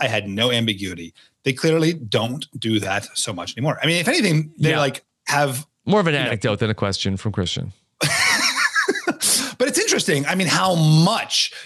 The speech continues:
Speaker 1: they, you know, invested in this idea that this is a real thing. And I mean, I feel like Jeff had often said, like, "You don't know if it's real until," I don't know, maybe
Speaker 2: Mm-hmm.
Speaker 1: that's, yeah, you know, it's like, you, you, you know, once it's on parchment, you know, then, then it's, um, then it's real.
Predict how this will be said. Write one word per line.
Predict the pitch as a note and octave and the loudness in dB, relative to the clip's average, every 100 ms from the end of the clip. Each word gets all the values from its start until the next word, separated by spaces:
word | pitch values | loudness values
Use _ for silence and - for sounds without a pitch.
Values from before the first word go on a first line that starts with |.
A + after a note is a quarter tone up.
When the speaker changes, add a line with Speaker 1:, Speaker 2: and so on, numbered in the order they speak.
| - | -10
Speaker 1:
they, | C3 B2 D3 C3 B2 A#2+ - | -4 2 4 4 2 0 0
you | C#3+ | 0
know, | C3+ | 2
invested | B2 C3+ B2+ B2 | 2 0 0 0
in | B2 | 0
this | A#2+ | 0
idea | C3+ A2+ A#2 A2 G#2 | 0 0 0 0 0
that | A2 G2+ G#2+ - | 0 -2 -4 -10
this | B2 A#2+ G3 D#3 | -6 -2 0 2
is | C#3+ | 2
a | |
real | B2+ B2 A2 | 2 2 0
thing. | C3 F#2+ | -2 -4
And | C3+ | -2
I | E3 | 0
mean, | G3+ | 0
I | G3+ | 0
feel | C4+ | 0
like | B3+ | -2
Jeff | - G#3 G#3+ | 0 -2 -2
had | F3+ | 0
often | F3+ F#3+ F3 | 0 2 0
said, | F#3 F3+ | 0 0
like, | B2+ C3 | 0 2
"You | |
don't | D3 D3+ | 2 2
know | D3 D3+ | 2 4
if | C#3 C#3 | 2 0
it's | C3 | -4
real | C3 C#3+ C3 | 0 2 2
until," | A2+ - A#2+ A2+ - _ - - _ _ - | 0 0 2 0 -4 _ -20 -20 _ _ 2
I | |
don't | D3 | 4
know, | C#3 | 6
maybe | C3 | 4
Speaker 2:
Mm-hmm. | |
Speaker 1:
that's, | C#3+ F3 - A#2+ - | 4 2 0 -2 2
yeah, | C#3+ G#2+ A#2 | 2 2 2
you | D3+ D3 | 2 2
know, | C3 | 2
it's | A#2+ C3 | 2 0
like, | C3 B2+ | 0 -4
you, | C#3+ C#3 B2+ - | -6 -4 -6 -4
you, | C#3 B2+ - _ | -2 -2 -6 _
you | B2 | -6
know, | F#2+ G#2+ A#2+ | -4 -6 -2
once | D#3+ F3 | -2 0
it's | F3+ | 0
on | E3 C#3 - _ | 0 -2 -12 _
parchment, | - E3 C#3 G2 F#2 | 0 0 0 -4 -2
you | |
know, | G#2 G2 | -2 0
then, | A2 A2 | 0 0
then | A2+ | 0
it's, | A2+ A2 - | 0 -2 -2
um, | A2+ G2 G2 G#2 - - - - - | -2 -2 -6 -12 -16 -16 -16 -12 -4
then | |
it's | A2+ - | -2 0
real. | A2 | 0